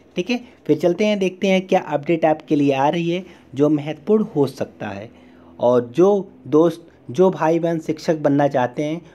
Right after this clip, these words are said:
वो इस वीडियो को ज़रूर देखें, ठीक है। तो बता देता हूँ मैं, जैसा कि आप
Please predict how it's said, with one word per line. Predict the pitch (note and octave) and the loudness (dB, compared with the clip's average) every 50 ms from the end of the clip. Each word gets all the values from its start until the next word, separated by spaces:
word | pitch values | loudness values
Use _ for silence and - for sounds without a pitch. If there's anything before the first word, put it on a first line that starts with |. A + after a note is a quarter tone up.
| - _ - | -20 _ -2
वो | C#3 | 0
इस | C#3+ C#3 C3 | 0 0 0
वीडियो | C3 C3+ B2+ C#3 D3+ D#3+ | -2 0 2 2 2 4
को | D#3 G#3+ F#3+ | 4 2 0
ज़रूर | C3+ B2 C3 B2+ C#3 C3+ B2 - | 2 2 2 4 4 2 0 -2
देखें, | - - - - - A2 B2 - - - _ _ - | -4 -10 -10 -12 -16 -18 -18 -20 -20 -20 _ _ -4
ठीक | E3 D#3+ G3 | -2 0 0
है। | G#3+ G#3 - - - | -2 -2 -6 -8 -8
तो | B2+ | -2
बता | G#2+ A#2 A#2 - C#3 D3+ | 0 0 2 2 2 2
देता | D3+ E3+ E3 F3+ | 2 0 0 0
हूँ | F3+ F3+ F#3 | 0 0 -2
मैं, | F#3+ - _ - C3 - | -4 -6 _ -8 -10 -8
जैसा | C3+ C3 D#3+ E3+ E3 - G#3+ | -2 2 2 2 4 2 0
कि | G#3+ G#3+ G#3+ G#3 | 0 2 2 2
आप | G3+ G3+ G3+ - | 2 2 0 -4